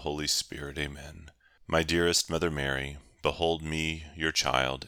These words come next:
in prayer at your feet. Accept this Holy Rosary, which I offer you in accordance with your requests at Fatima,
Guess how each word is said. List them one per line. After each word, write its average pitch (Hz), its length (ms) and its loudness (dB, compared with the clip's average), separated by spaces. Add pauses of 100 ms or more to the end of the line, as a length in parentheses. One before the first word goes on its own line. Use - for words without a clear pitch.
(140)
in 73 100 -6
prayer 71 240 -2
at - 160 -2
your 76 100 -4
feet. 73 460 -6 (320)
Accept 90 460 4
this 90 160 2
Holy 87 260 0
Rosary, 73 680 -2
which - 180 -4
I 73 160 2
offer 76 320 -2
you 69 400 -6
in 85 80 -6
accordance 80 580 -2
with 76 80 -8
your 73 140 0
requests 73 480 0
at - 80 -12
Fatima, 67 580 -2